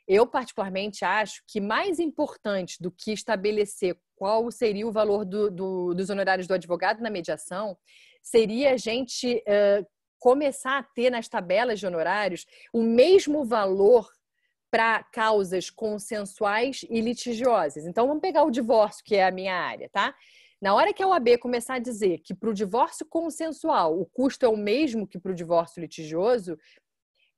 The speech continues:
é, a coisa muda de figura, entende? Porque o Código de Ética da Advocacia, artigo quarenta e oito, parágrafo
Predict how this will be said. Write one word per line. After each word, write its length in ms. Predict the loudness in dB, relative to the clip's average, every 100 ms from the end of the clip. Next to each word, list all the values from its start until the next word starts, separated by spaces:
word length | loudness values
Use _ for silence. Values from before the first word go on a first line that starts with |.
| -4
é, 380 | 0 2 2 0
a 160 | -2 -2
coisa 340 | 6 4 6
muda 320 | 0 0 -2
de 140 | -2 -4
figura, 560 | -4 -2 0 0 0
entende? 420 | -2 -2 -4 -4 -8
Porque 260 | -10 0 0
o 80 |
Código 420 | 0 2 2 2 -2
de 160 | 2
Ética 320 | 2 2 0
da 60 | -2
Advocacia, 720 | -2 -6 -8 -8 -6 -4 -2
artigo 500 | -2 -4 -8 -4 -4 -4 -20 _
quarenta 400 | 0 2 2 2
e 40 |
oito, 280 | 2 4 2
parágrafo 600 | -2 0 0 -2 -4 -8